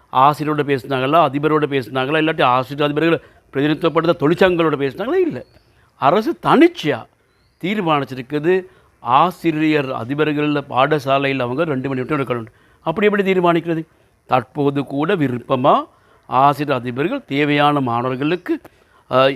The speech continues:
அவங்க ரெண்டு, மூணு மணி மட்டும் இல்ல, இரவு நேரம் சரி கொண்டு வந்து வேலை செய்கிற ஒரு சூழ்நிலை தான் இருக்குது.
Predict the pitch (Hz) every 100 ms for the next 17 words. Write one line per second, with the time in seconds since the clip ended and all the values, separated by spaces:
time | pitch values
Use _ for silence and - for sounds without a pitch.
0 | 131 123 131 135 202 185 147 156 160 156
1 | 151 139 131 123 120 135 247 330 - _
2 | _ 135 165 247 226 208 185 196 196 170
3 | 180 226 165 151 160 196 185 151 147 143
4 | 131 131 202 139 127